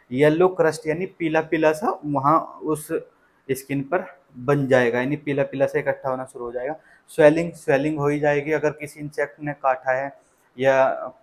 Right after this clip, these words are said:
खुजाने से या कुछ भी क-, condition हो, हो गई है तो swelling हो सकती है। Blister,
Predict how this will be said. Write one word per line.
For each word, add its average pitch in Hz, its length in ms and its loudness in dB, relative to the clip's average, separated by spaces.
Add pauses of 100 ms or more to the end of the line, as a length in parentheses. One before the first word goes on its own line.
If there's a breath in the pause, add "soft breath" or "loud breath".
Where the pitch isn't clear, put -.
(120)
खुजाने 131 500 -2
से 131 220 -8
या 131 160 -2
कुछ 156 300 -12
भी 185 260 -4 (440 loud breath)
क-, 135 280 -6 (840)
condition 151 440 -2
हो, 147 500 0 (180)
हो 160 120 2
गई 151 200 2
है 160 140 0
तो - 400 -2
swelling 135 380 0
हो 135 100 -2
सकती 135 340 -8
है। 139 320 -8 (640 soft breath)
Blister, 160 640 0